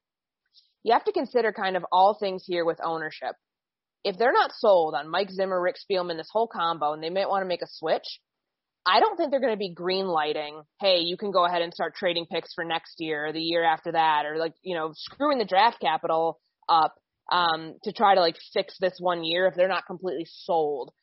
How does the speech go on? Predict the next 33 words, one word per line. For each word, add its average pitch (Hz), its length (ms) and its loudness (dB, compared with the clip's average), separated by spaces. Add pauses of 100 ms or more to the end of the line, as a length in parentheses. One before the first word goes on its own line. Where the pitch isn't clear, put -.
(220)
on 151 420 0 (500)
who's 165 240 -8
leading 160 300 -6
the 175 80 -4
team 277 240 -8
right 170 200 -6
now. - 180 -14 (140)
So - 120 -6
that's 269 160 2
something 381 260 -2
I 240 120 2
would 202 160 -2
consider 165 440 -4
as 156 140 -6
far 165 240 6
as 165 160 -2
what 170 180 2
else 180 220 0
you 185 80 -8
could 160 160 -8
package, 170 460 0
what 156 180 -8
you'd 165 140 -10
have 160 160 -4
to - 160 -20
throw 165 240 0
in 156 160 -8
to 151 60 -12
get 156 220 -4
a 160 140 -6
second 156 240 -8
round 143 260 -12
pick 143 140 -8